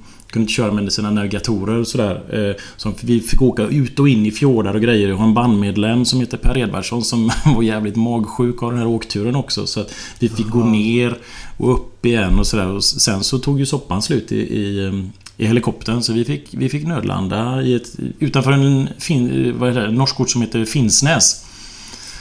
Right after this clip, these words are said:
Speaker 1: Och då var vi långt ifrån Tromsö, och då var klockan två, kvart över två på natten, tror jag, eller sånt där. Så jag ringer till arrangören och säger att,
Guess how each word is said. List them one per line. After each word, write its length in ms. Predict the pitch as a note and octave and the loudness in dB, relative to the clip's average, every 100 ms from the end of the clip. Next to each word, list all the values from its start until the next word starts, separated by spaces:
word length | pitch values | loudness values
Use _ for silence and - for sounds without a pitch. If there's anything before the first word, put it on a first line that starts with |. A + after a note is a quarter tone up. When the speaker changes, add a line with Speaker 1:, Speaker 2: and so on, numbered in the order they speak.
| - - - | -20 -14 -2
Speaker 1:
Och 100 | A#2 | 2
då 100 | B2 | 4
var 200 | E3 A2+ | 4 2
vi 520 | A#2 A#2 A#2 A2+ A2+ G#2 - - - | 2 2 2 0 0 -4 -14 -20 -2
långt 420 | B2 E3 D#3+ C3+ | 4 6 6 4
ifrån 260 | B2 A#2+ G#2 | 0 0 0
Tromsö, 480 | A#2+ F#2 - A2+ | 0 -2 -2 -2
och 140 | B2+ B2+ | 0 2
då 140 | D#3+ | 2
var 140 | C3 A#2 | 2 -2
klockan 500 | A#2+ - F2+ F2+ F2+ - | -4 -6 -4 -4 -6 -12
två, 520 | - - A2+ F2+ F2+ F2 - | -14 -6 -4 -2 -6 -10 -14
kvart 200 | - A2 | -10 -8
över 100 | G2+ | -8
två 140 | G2+ G2 | -8 -8
på 120 | A2+ | -6
natten, 260 | F#2 - A#2+ | -8 -8 -4
tror 120 | B2+ | -2
jag, 60 | G2 | -2
eller 100 | F#2+ | -4
sånt 160 | G#2 | -4
där. 200 | F#2 F#2+ - | -6 -6 -10
Så 140 | - G#2 | -8 -4
jag 120 | A2 | 0
ringer 220 | B2 G#2 | 0 0
till 100 | G#2+ | -2
arrangören 400 | G#2+ G#2+ G#2+ F2+ | -4 0 2 0
och 60 | F#2+ | -2
säger 140 | F#2 | -6
att, 120 | E2+ | -8